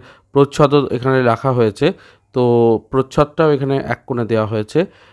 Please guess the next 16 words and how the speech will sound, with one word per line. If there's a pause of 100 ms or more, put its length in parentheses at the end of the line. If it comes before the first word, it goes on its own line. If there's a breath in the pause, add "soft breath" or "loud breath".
(160 soft breath)
তো
যারা
টারজান
তিন
কিনবেন
ভাবছিলেন,
তাদের
জন্য
সূচিপত্রটা
আমি
এখানে (400 soft breath)
দিয়ে
দিলাম,
সুবিধা
হবে
আপনাদের।